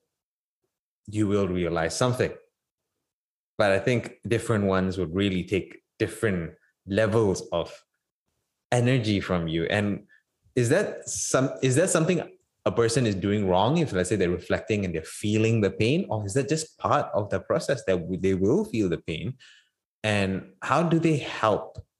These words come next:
themselves? Because everyone has a certain threshold of how much they can take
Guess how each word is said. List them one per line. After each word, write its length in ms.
themselves? 500
Because 460
everyone 500
has 160
a 40
certain 380
threshold 520
of 80
how 100
much 380
they 100
can 200
take 280